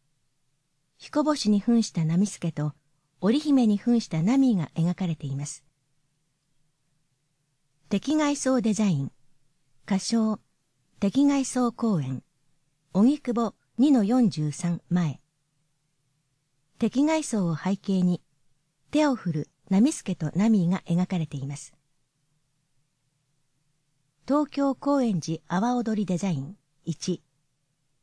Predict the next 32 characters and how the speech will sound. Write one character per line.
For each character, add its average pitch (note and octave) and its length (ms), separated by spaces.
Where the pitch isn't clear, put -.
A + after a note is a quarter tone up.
ジ F#3+ 140
ェ - 100
イ D4+ 80
ア D4 60
ー C4 40
ル E3+ 100
中 G3+ 280
央 G3 160
線 F3 320
高 C4+ 240
円 C4+ 160
寺 A3+ 180
駅 D3 200
南 G#3 340
口 F3+ 380
港 A3+ 200
南 A#3+ 260
通 G3+ 80
り。 - 160
東 C#4 220
京 C4+ 240
高 C4 280
円 G3 180
寺 - 220
阿 F3 120
波 A3+ 140
踊 A3 260
り F3+ 60
デ F3+ 100
ザ F#3 140
イ D3+ 80
ン。 - 180